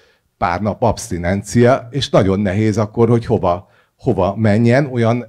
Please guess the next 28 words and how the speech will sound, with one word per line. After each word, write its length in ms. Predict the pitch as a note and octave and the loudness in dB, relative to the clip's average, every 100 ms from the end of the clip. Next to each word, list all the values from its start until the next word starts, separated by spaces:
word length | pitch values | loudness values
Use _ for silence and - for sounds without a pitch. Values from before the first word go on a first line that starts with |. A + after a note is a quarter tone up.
| - | -4
olyan 320 | B2+ C3 B2+ | 0 0 0
helyre, 360 | C#3 B2+ C#3 | 0 0 2
ahol 300 | B2+ B2 B2+ | 0 -2 0
nem 180 | B2+ A#2+ | 2 2
az 140 | F#2+ G2 | 0 -4
lesz, 200 | F#2+ - | -10 -8
hogy 120 | G2 | -6
még 200 | G2 E2+ | -4 -4
jobban 280 | E2+ F2 F2+ | -6 -6 -8
szarrá 360 | - D#2+ D#2+ | -4 -4 -2
gyógyszerezik, 640 | D#2+ F2 - F#2 F#2+ F2+ F#2+ | -4 -6 -8 -8 -6 -6 -6
hanem 240 | G#2 G2+ | -2 2
hogy 160 | G#2 G2+ | 2 2
tényleg 360 | A2 F#2 F2+ | -2 -4 -4
a 100 | G2 | -6
minimumot 540 | F#2+ F#2+ F2 F2+ E2+ D#2 | -4 -4 -4 -6 -8 -4
megkapja 520 | G#2+ G#2 A#2+ - F2+ | -2 -2 -4 -4 -2
ahhoz, 300 | G2+ A#2+ A#2+ | 0 0 0
hogy 160 | A2 G2 | -4 -4
utána 320 | G2+ F#2 G2+ | -4 -6 -4
képessé 500 | G#2+ F2+ E2 - E2+ | -6 -6 -8 -10 -6
váljon 360 | F2 D#2+ E2+ E2 - - _ | -2 -2 -4 -8 -18 -20 _
eljutni 500 | G2 F2+ E2+ E2+ F2 | -4 -2 -2 -4 -8
egy 120 | F2 | -6
magasabb 460 | F#2 E2+ E2 E2+ D#2+ | -4 -4 -4 -6 -8
szintű, 520 | E2+ D#2 - E2+ E2+ D#2+ _ _ _ | -10 -10 -6 -4 -4 -6 _ _ _
ö, 440 | - E2 D#2+ D#2 D#2+ - | -6 0 2 2 0 -2
kezelőhelyre, 1080 | F#2+ F#2 G#2 G#2+ A2 B2 A2+ A#2+ C#3 C#3+ | -2 2 2 4 4 4 4 4 4 2